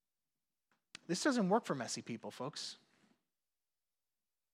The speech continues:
Messy people have been excluded for way too long because churches have operated under this paradigm.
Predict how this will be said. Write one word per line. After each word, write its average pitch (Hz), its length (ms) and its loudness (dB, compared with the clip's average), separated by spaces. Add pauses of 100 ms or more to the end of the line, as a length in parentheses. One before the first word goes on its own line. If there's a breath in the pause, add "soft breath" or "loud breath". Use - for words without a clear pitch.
(580)
Messy 220 280 8
people 226 280 6
have 190 120 8
been 170 120 2
excluded 160 580 2
for 151 140 2
way 160 320 4
too 165 240 -4
long 131 400 0
because 127 420 -4
churches 143 360 -4
have 131 100 -6
operated 117 400 0
under 113 180 -8
this 110 180 -12
paradigm. 110 540 -6